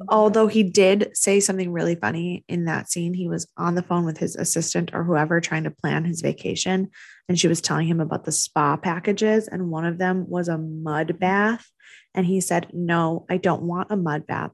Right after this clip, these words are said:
I want a hot stone massage because I'm not going to an island to have someone put mud up my butt." And I was like, "Hon-,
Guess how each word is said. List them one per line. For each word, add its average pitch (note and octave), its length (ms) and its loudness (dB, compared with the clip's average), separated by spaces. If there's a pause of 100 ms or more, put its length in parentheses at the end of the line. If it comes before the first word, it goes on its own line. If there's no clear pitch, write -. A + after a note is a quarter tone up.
I F3+ 40 0
want F3+ 180 2
a E3+ 60 2
hot - 360 -4
stone E3+ 280 0
massage D#3 500 -2
because F3 220 -4
I'm E3+ 200 0
not E3 260 0
going G3 320 2
to G3+ 160 2
an F#3 120 0 (120)
island D#3 380 -4
to E3 40 -6
have E3 160 -4
someone E3 380 -2
put - 240 -8
mud E3 400 0
up D3+ 220 -6
my D3 160 -4
butt." - 500 -8
And F3 100 -6
I D#3+ 80 -2
was E3 160 -2
like, D#3+ 220 -4 (840)
"Hon-, G3+ 380 4